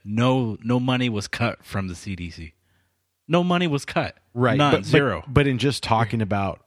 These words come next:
Speaker 2: we should move money from the border wall, oh, see, he doesn't want to move money from the border wall. He'd rather have Americans die. Right? Like, that's the narrative that's being
Speaker 1: Mm-hmm.
Speaker 2: painted
Speaker 1: Yeah.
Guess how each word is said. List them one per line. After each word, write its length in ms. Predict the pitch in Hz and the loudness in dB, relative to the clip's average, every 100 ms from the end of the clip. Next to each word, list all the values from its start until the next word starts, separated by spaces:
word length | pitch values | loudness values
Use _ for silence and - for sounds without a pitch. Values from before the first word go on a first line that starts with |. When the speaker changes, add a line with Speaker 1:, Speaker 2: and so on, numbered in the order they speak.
| - | -8
Speaker 2:
we 160 | 120 | -4
should 240 | 113 - 104 | -2 0 0
move 220 | 107 92 | -2 -2
money 280 | 101 98 98 | -2 -2 -2
from 200 | 92 95 | -4 -4
the 60 | |
border 340 | 87 90 101 95 | -4 -4 -2 -4
wall, 340 | 87 87 87 | -4 -4 -4
oh, 140 | - 110 | -2 -2
see, 240 | - 110 | -2 -2
he 140 | 92 101 | -2 -2
doesn't 280 | 98 98 | -2 -2
want 120 | 95 98 | -4 -4
to 40 | |
move 240 | 95 95 | -4 -4
money 220 | 95 95 90 | -4 -4 -4
from 180 | - | -6
the 80 | 92 | -6
border 320 | 87 98 98 | -6 -4 -4
wall. 220 | 92 87 87 | -2 -2 -2
He'd 160 | 87 | -4
rather 240 | 95 92 92 | -4 -2 -4
have 140 | 85 | -4
Americans 540 | 90 92 87 - 85 | -4 -4 -4 -8 -10
die. 440 | 85 92 82 78 73 _ _ _ _ | -6 -4 -4 -6 -12 _ _ _ _
Right? 180 | 113 110 | -4 -2
Like, 180 | 117 - | -2 -4
that's 500 | 120 120 123 - - | -2 0 2 -2 -4
the 100 | 120 | 0
narrative 440 | 113 107 107 104 92 | 2 2 0 -2 -2
that's 240 | 92 76 | -4 -6
being 260 | 87 104 90 | -4 -4 -2
Speaker 1:
Mm-hmm. 140 | 85 | -4
Speaker 2:
painted 540 | 92 120 127 95 85 80 _ | 0 0 2 0 -4 -8 _
Speaker 1:
Yeah. 260 | 92 85 | -10 -10